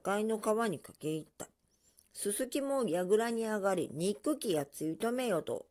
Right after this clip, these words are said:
命じたが、豪介は龍の口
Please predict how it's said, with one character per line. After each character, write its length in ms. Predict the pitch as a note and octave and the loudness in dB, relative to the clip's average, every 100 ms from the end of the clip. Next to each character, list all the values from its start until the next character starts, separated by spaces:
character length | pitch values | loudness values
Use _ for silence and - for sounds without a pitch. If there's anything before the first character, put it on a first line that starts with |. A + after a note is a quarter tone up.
| _ | _
命 240 | F3 E3+ F3 | -4 -2 -2
じ 140 | F3+ | -4
た 160 | E3+ D3 | -4 -8
が、 100 | - _ - - - _ | -12 _ -20 -20 -20 _
豪 300 | - G#3+ B3+ | 4 8 8
介 240 | - - E3 | 4 -2 -4
は 200 | C3+ - _ _ _ - | -4 -8 _ _ _ -8
龍 260 | G3 C4 D#4+ | -2 0 0
の 180 | B3 | -2
口 640 | - - - F3 E3+ - | -4 -8 -4 -2 -2 -4